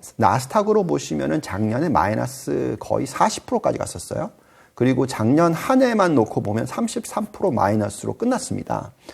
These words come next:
근데 이제 이천 년과 비교를 하면서 칠팔십 프로보다는 훨씬 적게 빠졌기 때문에 더 빠지는 게 아니냐 이런 걱정들을 하시는데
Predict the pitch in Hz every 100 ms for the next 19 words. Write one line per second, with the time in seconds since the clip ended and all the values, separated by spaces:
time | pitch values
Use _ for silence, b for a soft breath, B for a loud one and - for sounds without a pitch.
0 | B B B - 151 170 120 - 247 233
1 | 226 208 190 180 165 151 139 123 - 123
2 | 156 151 151 175 143 135 147 - 226 220
3 | 202 - - 160 123 123 117 120 180 170
4 | 113 - 160 147 127 120 - 113 131 -
5 | - 147 160 170 151 104 113 117 113 117
6 | - 113 107 104 131 170 220 160 101 143
7 | -